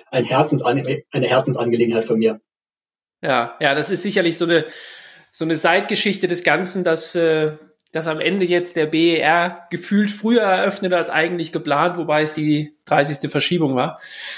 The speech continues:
Speaker 1: <laughs>
Speaker 2: Ähm, ja, also das ist, äh, wirklich interessant. Philipp, ihr macht sehr viele Studien, ihr macht sehr viel im Bereich Luftfahrt. Ihr habt gerade vor ein paar Wochen eine Studie veröffentlicht zur Zukunft,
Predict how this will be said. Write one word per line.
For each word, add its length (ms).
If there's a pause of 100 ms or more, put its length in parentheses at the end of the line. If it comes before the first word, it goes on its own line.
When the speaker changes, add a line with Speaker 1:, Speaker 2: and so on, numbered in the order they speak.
(160)
Speaker 1:
<laughs> 120
Speaker 2:
Ähm, 440 (200)
ja, 160
also 180
das 200
ist, 280
äh, 400 (580)
wirklich 300
interessant. 520 (580)
Philipp, 340
ihr 180
macht 440 (140)
sehr 220
viele 240
Studien, 680 (100)
ihr 120
macht 260
sehr 160
viel 180
im 80
Bereich 320
Luftfahrt. 520
Ihr 140
habt 220
gerade 340
vor 560
ein 60
paar 180
Wochen 200
eine 120
Studie 300
veröffentlicht 580
zur 100
Zukunft, 600